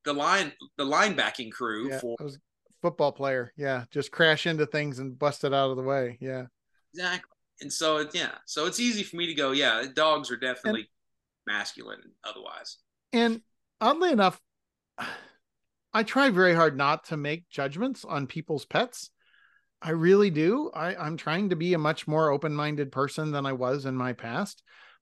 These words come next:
Speaker 2: But I still struggle with when I know a guy, like, living alone has a cat. I'm like, "Really?" Right? And, and, like, thoughts just parade through my head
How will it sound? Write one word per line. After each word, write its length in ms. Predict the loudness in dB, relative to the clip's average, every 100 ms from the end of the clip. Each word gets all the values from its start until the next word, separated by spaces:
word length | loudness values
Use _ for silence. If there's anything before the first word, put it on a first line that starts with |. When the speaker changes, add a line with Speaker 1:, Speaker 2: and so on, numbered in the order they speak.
| 2
Speaker 2:
But 120 | 4
I 120 | 6
still 260 | 4 4 4
struggle 380 | 6 4 6 6
with 200 | 4 2
when 140 | -2
I 100 | 0
know 240 | 2 4
a 60 | 4
guy, 520 | 4 0 2 0 -6 -10 _ -10
like, 220 | -8 -4
living 240 | -2 -2
alone 380 | -2 -2 -2 -2
has 220 | -4 -4
a 60 | -6
cat. 480 | -8 -6 -4 -6 -10 _ _ _ _ _ -6
I'm 100 | 0
like, 220 | 2 0 _ _ _ _ _ _ _
"Really?" 380 | 0 2 2 -4 _ _ _ _ _
Right? 320 | 2 2 0 _ _ _ _ _
And, 360 | -2 2 2 0 0
and, 140 | 4
like, 220 | 4 4 4
thoughts 400 | 4 4 0 -8
just 280 | -6 -4
parade 320 | 0 4 4 2
through 120 | -4
my 120 | -4
head 340 | 0 0 -2